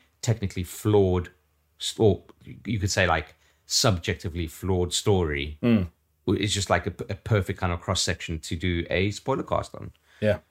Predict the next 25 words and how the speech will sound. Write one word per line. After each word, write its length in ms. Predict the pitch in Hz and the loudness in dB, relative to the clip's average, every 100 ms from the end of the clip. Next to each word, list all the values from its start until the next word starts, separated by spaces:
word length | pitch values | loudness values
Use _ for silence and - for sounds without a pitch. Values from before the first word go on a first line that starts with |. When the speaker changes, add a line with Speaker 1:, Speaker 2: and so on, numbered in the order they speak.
| _ _ - | _ _ 6
Speaker 2:
Hence 240 | 156 151 | 6 8
why 100 | 143 | 10
we 80 | 135 | 10
managed 320 | 127 131 123 | 10 6 4
to 80 | - | 0
talk 180 | 135 120 | 4 6
about 200 | 127 123 | 8 8
that 180 | 127 - | 8 4
game 220 | 120 120 | 4 4
for 80 | 123 | 0
three 260 | - 131 123 | 4 6 8
hours 240 | 123 120 | 6 4
straight 400 | - 143 156 - - | 4 4 4 2 -2
in 240 | 113 110 | 2 6
the, 400 | 104 107 104 107 - | 6 6 4 2 0
Speaker 1:
<laughs> 60 | 101 | 2
Speaker 2:
uh, 120 | 110 | 6
what 220 | 131 135 | 10 10
was 220 | 135 180 | 10 8
actually, 480 | 113 95 - 101 113 - _ - | 8 4 2 0 0 -4 _ 4
after 220 | 120 120 | 6 6
joking 260 | 113 113 110 | 6 6 6
about 140 | 104 | 6
it 40 | |
earlier, 400 | 104 123 95 85 | 8 6 6 2